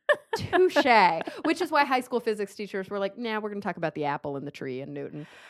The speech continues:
Um, no, and, and also I think part of it is because of how old we are. I think when we were young, we were looking at, you know, the classical drawings of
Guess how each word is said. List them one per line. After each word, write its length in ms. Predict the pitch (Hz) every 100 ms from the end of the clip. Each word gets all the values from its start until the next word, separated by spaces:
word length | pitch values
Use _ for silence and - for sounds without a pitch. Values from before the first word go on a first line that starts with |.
| -
Um, 340 | 214 214 208 202
no, 180 | 311 247
and, 180 | 277 302
and 120 | 285 311
also 300 | - 440 359
I 100 | 302
think 160 | 269 240
part 180 | 214
of 80 | 214
it 80 | 220
is 100 | 220
because 260 | 226 220 220
of 80 | 220
how 340 | 202 220 214
old 360 | - 302 415 226
we 140 | 151
are. 300 | 147 - - _ _
I 60 | 202
think 180 | 196 202
when 120 | 202
we 100 | 190
were 120 | 180
young, 460 | 175 156 170 269 277
we 160 | 240
were 140 | 196 185
looking 380 | 175 170 190
at, 340 | 185 170 170 -
you 80 | 208
know, 260 | 180 160 190 - _
the 100 | -
classical 600 | 208 - 180 - 202 190
drawings 720 | 175 185 175 175 175 185 185
of 340 | - 180 165